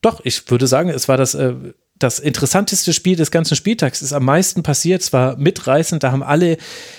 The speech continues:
Inhalte, die man braucht für ein gutes Fußballspiel, haben gestimmt. Was ist alles passiert? In Kürze. Die Borussia geht mit zwei perfekt herausgespielten Chancen mit zwei zu null nach Toren von Player und Thuram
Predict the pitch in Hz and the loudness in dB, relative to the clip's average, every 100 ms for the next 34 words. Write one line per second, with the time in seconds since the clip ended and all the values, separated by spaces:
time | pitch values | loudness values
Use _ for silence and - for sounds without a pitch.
0 | - _ _ - 196 202 185 170 - 165 | -20 _ _ 0 2 4 2 2 2 2
1 | 160 151 160 147 139 - 120 147 220 - | 2 0 2 2 2 0 2 2 0 -2
2 | 156 139 131 156 151 - 160 - 143 - | 0 0 0 -2 -2 -6 -4 -2 -2 -2
3 | 143 120 135 135 - - 123 - - 233 | -2 0 0 0 -4 -2 0 0 0 0
4 | 330 - - - - - - 170 - 185 | -2 -8 -12 -20 -20 -16 -2 0 0 -2
5 | 165 - - 131 143 - 139 - 107 - | -2 -2 -2 0 0 -2 -2 0 -2 0
6 | 185 185 - 175 - 107 98 - - - | 0 0 0 0 0 -4 -4 -12 -18 -18
7 | - - _ _ _ - 196 190 156 160 | -20 -20 _ _ _ 0 0 0 0 2
8 | 214 240 202 185 180 180 175 - 160 165 | 2 2 0 2 0 0 -2 2 0 2
9 | 160 - 202 - 170 139 143 - 143 - | -2 -2 -4 -2 -2 2 0 0 -4 -2
10 | 135 135 135 123 - - 139 156 - 151 | -2 0 0 -2 -2 0 2 2 2 -2
11 | 160 147 143 - 135 180 - 143 156 156 | -2 -2 0 2 2 2 0 2 2 0
12 | 127 - 147 151 151 123 117 135 135 151 | -4 -2 0 0 0 -2 0 2 2 2
13 | 131 127 135 123 123 139 | 0 -4 -2 2 2 0